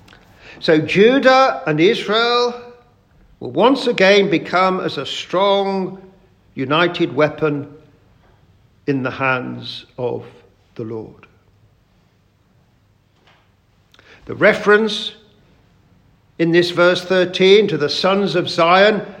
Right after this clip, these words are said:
triumphing over the sons of Greece is a prophecy of Israel triumphing over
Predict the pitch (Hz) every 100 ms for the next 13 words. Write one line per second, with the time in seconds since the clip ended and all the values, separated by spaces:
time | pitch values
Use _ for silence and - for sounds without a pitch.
0 | - - - - 170 202 220 214 190 165
1 | 170 160 156 156 - 170 190 202 196 165
2 | - 151 143 120 - 165 202 254 - -
3 | - - - - - _ _ _ _ _
4 | _ _ _ _ _ _ _ _ _ -
5 | _ _ - 131 139 - 202 226 226 214
6 | 220 220 220 214 - - - - _ _
7 | _ _ _ - 139 143 214 214 196 208
8 | 202 202 202 - 175 175 190 190 180 185
9 | 180 170 165 170 160 165 147 -